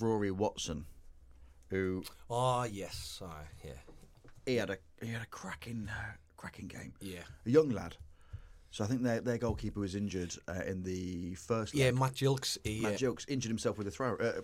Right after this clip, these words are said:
Speaker 1: a throw, didn't he?
Speaker 2: Yeah, it was all, it was, it was, it was mad because it was like, um, when he, when he threw the ball, it's almost like he's, he's launched it like a javelin.
Speaker 1: Yeah.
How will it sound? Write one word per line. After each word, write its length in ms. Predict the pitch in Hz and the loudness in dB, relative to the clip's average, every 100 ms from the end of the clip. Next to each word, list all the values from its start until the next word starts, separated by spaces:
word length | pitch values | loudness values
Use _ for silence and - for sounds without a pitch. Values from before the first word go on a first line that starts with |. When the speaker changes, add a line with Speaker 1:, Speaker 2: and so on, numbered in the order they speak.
| - | -8
Speaker 1:
a 40 | |
throw, 260 | - 131 107 | -4 0 0
didn't 160 | 120 95 | 0 -2
he? 80 | 78 | 2
Speaker 2:
Yeah, 240 | 147 196 | 6 8
it 100 | 185 | 6
was 100 | 135 | 6
all, 160 | 160 165 | 4 6
it 40 | 123 | 4
was, 160 | 131 131 | 2 0
it 140 | 131 | 0
was, 140 | 117 117 | -2 -4
it 80 | 123 | -6
was 120 | 107 | 2
mad 180 | 160 165 | 4 4
because 220 | - 123 | 0 0
it 60 | |
was 100 | 120 | 0
like, 180 | 113 104 | 0 0
um, 360 | 107 104 98 101 | 0 2 0 0
when 80 | 123 | 0
he, 60 | |
when 120 | 135 131 | 4 4
he 40 | |
threw 500 | 131 - - 180 156 131 | 2 -2 2 4 4 2
the 80 | 127 | 4
ball, 400 | 160 123 107 - - - | 6 6 4 -2 -16 -6
it's 160 | 127 | 0
almost 340 | 170 160 139 123 | 2 4 2 0
like 120 | 107 | -2
he's, 180 | 110 101 | -2 -6
he's 160 | - 113 | -6 0
launched 400 | 110 127 123 - | 4 6 4 2
it 60 | |
like 160 | - - | -2 -6
a 20 | |
javelin. 560 | - 123 139 156 101 85 - | 0 6 6 6 2 -2 -6
Speaker 1:
Yeah. 220 | 123 139 | -2 -2